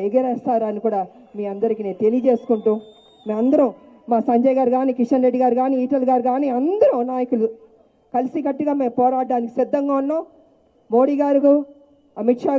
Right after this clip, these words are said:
గారు, నడ్డా గారు, వారందరి దీవెనలు, వాళ్ళందరూ మాకు సపోర్ట్ ఉండాలి. అదేవిధంగా యావత్తు తెలంగాణ ప్రజలు ఒక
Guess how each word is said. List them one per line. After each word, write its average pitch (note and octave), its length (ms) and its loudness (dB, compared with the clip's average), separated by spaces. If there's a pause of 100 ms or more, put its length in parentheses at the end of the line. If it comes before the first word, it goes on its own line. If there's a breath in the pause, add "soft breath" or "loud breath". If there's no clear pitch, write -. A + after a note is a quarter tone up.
గారు, C#4 200 2 (200)
నడ్డా G#3+ 340 -2
గారు, C4 120 0 (100)
వారందరి C4+ 460 0
దీవెనలు, D#4 360 0
వాళ్ళందరూ B3 420 0
మాకు - 200 -4
సపోర్ట్ C#4+ 340 2
ఉండాలి. C#4 260 -4
అదేవిధంగా E4+ 520 0 (100)
యావత్తు E4+ 460 0
తెలంగాణ E4+ 320 0 (140)
ప్రజలు D4+ 360 2 (680)
ఒక C4 140 -2